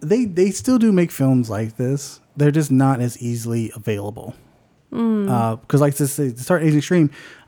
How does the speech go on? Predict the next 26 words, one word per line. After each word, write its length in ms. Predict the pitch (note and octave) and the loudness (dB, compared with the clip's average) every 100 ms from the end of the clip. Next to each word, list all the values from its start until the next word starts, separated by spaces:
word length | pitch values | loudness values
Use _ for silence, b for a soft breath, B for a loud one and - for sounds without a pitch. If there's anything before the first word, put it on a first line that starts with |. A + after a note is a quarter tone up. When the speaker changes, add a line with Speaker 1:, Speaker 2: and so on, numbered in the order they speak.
| - | 0
Speaker 1:
I 100 | D#3 | 2
would 160 | F#3+ F#3 | 4 2
see 220 | D3+ C#3 | 2 2
these 500 | B2+ A#2 G#2+ - - _ _ _ _ _ _ _ _ _ _ | 0 -4 -6 -12 -18 _ _ _ _ _ _ _ _ _ _
in 400 | C3+ A#2+ G#2+ G2+ - | -4 -2 -2 -4 0
Best 300 | D#3 D#3+ - | 0 0 -2
Buy. 560 | B2 A#2+ A#2 A#2 A2+ - | 0 0 -2 -2 -4 -4
I 60 | B2 | -4
would 200 | A2+ - | -2 -6
see 260 | - A#2 | -4 -2
'em 200 | A2+ A2+ | -2 -2
in 180 | A2 A2+ | -4 -8
fucking 760 | - - - A2 A2 G#2+ G2+ G2 _ _ _ | -10 -10 -8 -6 -4 -2 -2 -6 _ _ _
Virgin 460 | C3+ A2+ C3 C3+ B2 | -6 2 6 8 8
Record 240 | A#2+ A#2 | 4 2
Store 340 | - A2 G#2 G#2 | -2 -2 -2 -2
whenever 380 | G2+ G#2+ G#2+ G2+ | 0 0 0 -2
it 60 | |
was 180 | G#2 G2+ | -4 -6
around. 420 | F#2+ F#2 F#2+ G2 - | -6 -4 -4 -4 2
I, 160 | C#3+ | 2
th-, 240 | - - - | 2 -10 -6
these 240 | D3 F3 | 0 2
were 100 | D3+ - | 2 2
easy 240 | E3+ E3 | 2 2
accessible. 580 | C3 B2+ A2+ A#2 G#2+ | 0 -4 -6 -10 -10